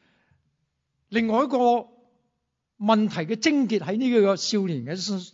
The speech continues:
嘅身上，佢就以為靠行為，佢以為靠行律法就可以得永生。佢話，「我十誡，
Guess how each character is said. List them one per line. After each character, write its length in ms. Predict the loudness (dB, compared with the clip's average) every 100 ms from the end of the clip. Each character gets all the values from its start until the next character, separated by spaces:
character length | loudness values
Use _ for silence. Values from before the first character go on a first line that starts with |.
| -20 _
嘅 100 | -6
身 260 | 0 2 2
上， 300 | -2 -8 -10 _ _ _ 0
佢 100 | 2
就 100 | 4
以 120 | 4
為 160 | 4
靠 260 | 4 2 2
行 340 | 0 -2 -2
為， 320 | 0 0 -2 -6 _ _ _
佢 120 | -2 2
以 180 | 4
為 120 | 4 2
靠 340 | 0 0 0 -4 -10
行 320 | -6 -2 0
律 100 | 0
法 540 | 0 -2 -2 -4 -14 _
就 160 | -6 -4
可 240 | -2 -2
以 140 | 0 -2
得 180 | -4 -6
永 240 | -8 -6 -4
生。 380 | -2 -2 -4 -10 _ _ _ _ _ _ _ _ _ _ _ _ _ _
佢 80 | 6 6
話， 80 | 6
「我 80 |
十 140 | 0 -2
誡， 420 | -2 -2 -2